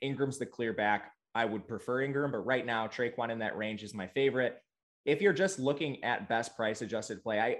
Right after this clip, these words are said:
honestly think it's tight end Juwan Johnson. Troutman's on injured reserve. Nick Vannett pops up for, like, a weird, like, pretty decent game as far as targets and routes, but historically he's a blocker. And Juwan Johnson, he played receiver in college. He's a big-bodied,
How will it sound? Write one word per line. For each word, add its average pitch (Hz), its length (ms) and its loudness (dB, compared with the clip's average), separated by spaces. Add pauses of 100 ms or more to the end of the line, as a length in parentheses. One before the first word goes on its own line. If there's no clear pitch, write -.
honestly 156 400 2
think 143 200 -2
it's 120 160 -4
tight 120 260 2
end 113 120 0
Juwan 101 300 -6
Johnson. 127 420 -2 (340)
Troutman's 117 360 0
on 101 80 -6
injured 104 360 -8
reserve. 135 440 2 (420)
Nick 180 220 -2
Vannett 175 320 2
pops 131 260 2
up 135 140 2
for, 135 80 0
like, 117 140 0
a 104 60 2
weird, 113 640 0
like, - 200 -6
pretty 175 180 0
decent 151 360 0
game 120 220 -2
as 101 120 -8
far 117 160 0
as 101 100 -6
targets 107 380 -4
and 90 80 -10
routes, 107 280 0
but - 120 -8
historically 170 640 0
he's 123 240 -4
a 104 60 -4
blocker. 104 640 -4 (300)
And 139 120 -2
Juwan 151 300 2
Johnson, 143 420 0
he 123 100 -4
played 156 320 -2
receiver 127 520 0
in 101 140 -6
college. 104 380 -2
He's 120 160 -4
a 110 60 -4
big-bodied, 113 840 -2